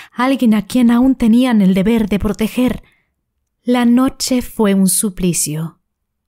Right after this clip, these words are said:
Su madre se había quedado allí con ellos a pedido de él. Necesitaba que estuviera segura y a su vez contenida, de la misma forma que había esperado que sus hijos lo estuvieran con su compañía.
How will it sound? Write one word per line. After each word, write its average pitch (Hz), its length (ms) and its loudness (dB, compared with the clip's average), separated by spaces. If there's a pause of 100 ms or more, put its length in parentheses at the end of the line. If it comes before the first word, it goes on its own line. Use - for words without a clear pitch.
Su - 260 -2
madre 220 360 0
se 226 140 -4
había 214 300 -2
quedado 208 400 -2
allí 208 280 -4
con 202 220 -2
ellos 185 460 -2
a - 80 -8
pedido 190 400 -2
de 180 180 0
él. 160 240 -6 (400)
Necesitaba 233 800 -2
que 196 120 -4
estuviera 202 480 -4
segura 180 560 -4 (240)
y 220 140 0
a 208 80 -2
su 226 180 -4
vez 233 240 -2
contenida, 214 760 0 (460)
de 233 180 2
la 233 140 2
misma 254 320 0
forma 226 440 0
que 185 140 -4
había 202 260 -2
esperado 220 520 -2
que 202 140 -4
sus - 260 -4
hijos 208 360 -2
lo 180 100 -2
estuvieran 196 600 -2
con 202 160 -2
su 190 200 -4
compañía. 190 760 -2